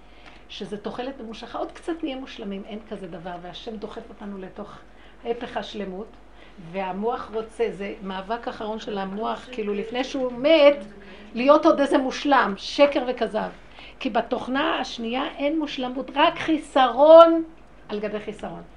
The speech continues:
כי רק ככה נוכל להכניע את עצמנו למלכות שמיים. לא מהגדלות בשום אופן.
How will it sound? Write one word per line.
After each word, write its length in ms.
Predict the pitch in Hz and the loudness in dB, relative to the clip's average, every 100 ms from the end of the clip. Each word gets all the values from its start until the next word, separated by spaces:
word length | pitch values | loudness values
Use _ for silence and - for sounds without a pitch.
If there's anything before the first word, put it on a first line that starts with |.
| - - | -20 -4
כי 280 | - 311 285 | 6 8 10
רק 300 | 370 494 480 | 10 10 10
ככה 280 | 381 - 320 | 6 8 2
נוכל 280 | 285 - | 2 0
להכניע 540 | 262 233 - 240 254 254 | 0 -2 -4 -6 -4 -4
את 120 | 240 | -6
עצמנו 400 | 240 220 220 220 | -8 -8 -6 -4
למלכות 420 | 202 190 185 202 | -4 -6 -8 -8
שמיים. 340 | - 185 180 185 - - - | -8 -8 -10 -12 -16 -18 0
לא 320 | 233 269 403 | 6 8 8
מהגדלות 520 | 539 494 294 277 320 | 8 6 4 4 0
בשום 360 | 214 226 - 254 | 0 -8 -8 -10
אופן. 280 | 208 - | -10 -12